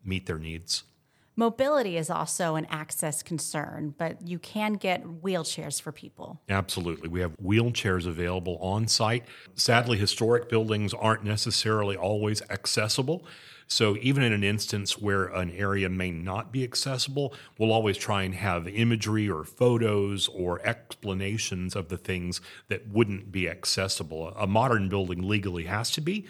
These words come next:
Speaker 1: These old historic buildings don't. So we always try and have an alternative available.
Speaker 2: How do you approach these accessible tours? Because the history is the same, but the approach may be slightly different.
Speaker 1: One hundred percent.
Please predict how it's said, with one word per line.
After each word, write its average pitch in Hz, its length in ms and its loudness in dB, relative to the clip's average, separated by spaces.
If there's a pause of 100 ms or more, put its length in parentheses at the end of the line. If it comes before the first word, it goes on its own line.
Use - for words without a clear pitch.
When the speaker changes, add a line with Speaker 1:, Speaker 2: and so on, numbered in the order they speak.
(360)
Speaker 1:
These 107 160 2
old 107 180 6
historic 101 460 2
buildings 92 480 -2
don't. 85 400 -4
So - 180 0
we 85 280 -2 (200)
always 110 280 6
try 101 180 2
and 90 100 -2
have 95 160 0
an 87 80 -2
alternative 85 640 -6
available. 80 600 -14 (600)
Speaker 2:
How 349 120 0
do 427 100 0
you 233 360 0
approach 185 460 -2
these 175 220 -4
accessible 165 480 -4
tours? - 480 -8
Because 180 300 -6
the 180 100 -4
history 254 640 -2
is 160 120 -2
the 165 100 -6
same, 151 480 -4 (300)
but 240 120 -6
the 277 100 -2
approach 277 680 -4
may 220 160 -4
be 220 120 -6
slightly 202 420 -4
different. - 800 -10
Speaker 1:
One 101 220 2
hundred 98 300 0
percent. 85 440 -2